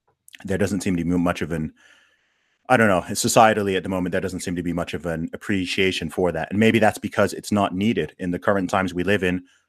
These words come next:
those qualities are not necessarily needed nor rewarded. So people kinda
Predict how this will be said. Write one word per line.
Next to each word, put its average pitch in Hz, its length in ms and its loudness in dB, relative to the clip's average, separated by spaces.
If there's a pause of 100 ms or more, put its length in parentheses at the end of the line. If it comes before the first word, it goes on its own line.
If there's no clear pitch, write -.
(140)
those 98 180 -2
qualities 90 500 0
are 87 60 -6
not 87 180 -2
necessarily 87 560 -2
needed 90 400 -2
nor 87 240 0
rewarded. 82 540 -2 (300)
So 87 200 -4
people 90 260 -8
kinda 85 440 -4